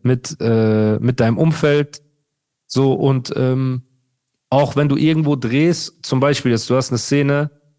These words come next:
und, äh, du weißt, Rapper X Y will seine fünfzig stabilsten Brüder im Video haben.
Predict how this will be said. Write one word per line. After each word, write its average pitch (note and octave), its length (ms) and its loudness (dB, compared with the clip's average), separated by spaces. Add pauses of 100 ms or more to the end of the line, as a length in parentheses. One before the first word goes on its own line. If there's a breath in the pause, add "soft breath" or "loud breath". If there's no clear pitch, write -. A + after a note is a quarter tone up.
(200)
und, B2+ 280 0
äh, - 160 -4 (800)
du B2+ 280 0
weißt, B2+ 320 2
Rapper C3+ 400 2
X C#3 180 -2
Y C#3 580 0
will C3 120 2
seine B2 460 0
fünfzig - 840 -2
stabilsten A#2+ 680 0
Brüder A#2 320 2
im G#2+ 140 0
Video A#2 300 0
haben. F2+ 280 -4